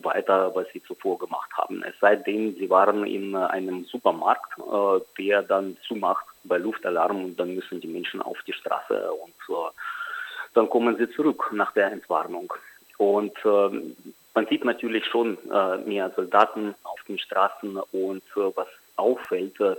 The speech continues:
viele Denkmäler in Lemberg, äh, die auch eine Attraktion waren für Touristen. Man hat sie fotografiert, äh, also wichtige Denkmäler, die wurden, äh, abgedeckt, äh, mit, äh, entweder mit Sandsäcken oder mit,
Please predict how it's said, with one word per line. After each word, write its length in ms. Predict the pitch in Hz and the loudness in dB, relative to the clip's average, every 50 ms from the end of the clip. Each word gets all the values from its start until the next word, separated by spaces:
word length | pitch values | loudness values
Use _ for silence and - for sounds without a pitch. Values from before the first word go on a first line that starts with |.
| - - | -6 -14
viele 420 | - 104 107 104 101 98 95 - - - | -12 -6 0 2 2 2 2 0 -4 -8
Denkmäler 840 | 92 87 - 113 131 139 - - 101 95 87 85 90 98 120 - - _ | -8 -2 0 2 2 0 -2 -4 -8 -8 -6 -2 0 0 0 -2 -6 _
in 180 | - 98 87 87 | -12 -10 -4 0
Lemberg, 440 | 98 120 113 87 92 107 - - - - - - - - - - - - - - - | 0 0 2 2 2 0 0 -2 -10 -14 -12 -12 -10 -10 -8 -8 -8 -8 -10 -8 -2
äh, 220 | 101 101 98 95 87 90 92 | 0 2 2 2 2 -2 -6
die 400 | 95 95 101 101 101 98 98 95 92 - - _ _ _ _ _ _ _ _ _ - - - - | -12 -10 -8 -6 -2 0 2 0 0 -2 -6 _ _ _ _ _ _ _ _ _ -20 -18 -12 -8
auch 300 | - - - 110 110 - | -2 6 8 8 8 10
eine 200 | 110 107 101 95 | 8 6 6 4
Attraktion 580 | 92 - - - - - - - 117 123 123 101 | 0 0 0 -2 -2 -2 -4 -2 0 2 2 4
waren 300 | 90 87 90 90 95 92 | 4 2 2 0 -4 -4
für 220 | - - 90 87 | -2 -2 -2 -2
Touristen. 480 | - - 95 113 120 120 - - - 98 | -2 -2 2 2 2 0 0 -8 -8 -6
Man 200 | 95 87 87 - | -4 -4 -2 0
hat 160 | 92 87 - | -2 -2 -2
sie 80 | - 95 | -4 -6
fotografiert, 840 | - 87 - - - - 80 - - - - - 123 117 110 - - | -6 -6 -6 -6 -6 -6 -6 -8 -8 -8 -2 2 4 4 4 4 2
äh, 420 | 98 95 92 90 87 - - - | 2 2 2 2 -2 -6 -6 -6
also 220 | - - - - - | -6 -6 -6 -10 -10
wichtige 400 | 101 95 - - 90 92 87 - _ - 90 85 - | -10 -10 -8 -8 -4 -4 -4 -4 _ -12 -16 -14 -10
Denkmäler, 460 | 90 90 87 - - 90 175 175 180 - | -10 -10 -10 -8 -8 -6 -4 -4 -4 -4
die 340 | - - - - 95 90 - - | -6 -12 -10 -6 -6 -6 -6 -6
wurden, 460 | - 104 104 - - 98 98 98 95 | -10 -10 -10 -10 -12 -10 -8 -6 -4
äh, 100 | 92 90 - - - - - 90 90 90 - - _ _ - | -4 -4 -4 -4 -4 -2 0 0 0 -2 -2 -6 _ _ 2
abgedeckt, 680 | - 143 - - - 147 131 139 139 135 - - - | 2 2 2 2 -4 -2 -2 -2 -6 -6 -8 -8 -4
äh, 200 | 135 123 117 110 | -2 0 0 0
mit, 220 | 98 98 101 92 - - - - | -2 -4 -6 -8 -8 -8 -4 0
äh, 560 | 101 95 92 90 90 87 87 92 87 - 90 | 2 4 4 4 2 0 -2 -6 -8 -8 -10
entweder 320 | 95 - - 98 92 90 87 | -10 -6 -6 -4 -4 -2 -4
mit 200 | 90 87 82 - | -4 -6 -8 -4
Sandsäcken 640 | - 98 110 113 104 - 98 95 92 - 98 92 92 | 0 0 0 0 0 0 0 0 0 0 -6 -6 -6
oder 300 | 87 90 87 - 82 85 | -4 -4 -2 -2 -2 -2
mit, 200 | 87 87 82 | -2 -6 -12